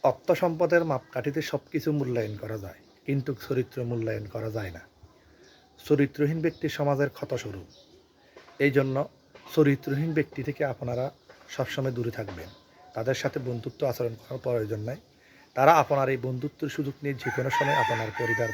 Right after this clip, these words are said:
পরিজনের এবং আত্মীয় স্বজনের ধ্বংস করতে পারে। এই জন্য এই ধরনের ব্যক্তি থেকে সবসময় নিজেকে আপনারা হেফাজত করবেন। আর সবসময় সুস-, এ, সুসম্পর্ক বজায় রাখার জন্য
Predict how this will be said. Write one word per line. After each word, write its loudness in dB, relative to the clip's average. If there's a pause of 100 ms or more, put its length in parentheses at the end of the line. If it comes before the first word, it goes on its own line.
পরিজনের -2 (460)
এবং -2
আত্মীয় -6
স্বজনের -4
ধ্বংস -4
করতে -10
পারে। -12 (560)
এই 4
জন্য 2 (840)
এই 2
ধরনের 6
ব্যক্তি -4
থেকে -6
সবসময় -4
নিজেকে -2
আপনারা -2
হেফাজত -2 (100)
করবেন। -4 (580)
আর 4
সবসময় 0
সুস-, -4
এ, -4
সুসম্পর্ক -2
বজায় 4
রাখার 0
জন্য -4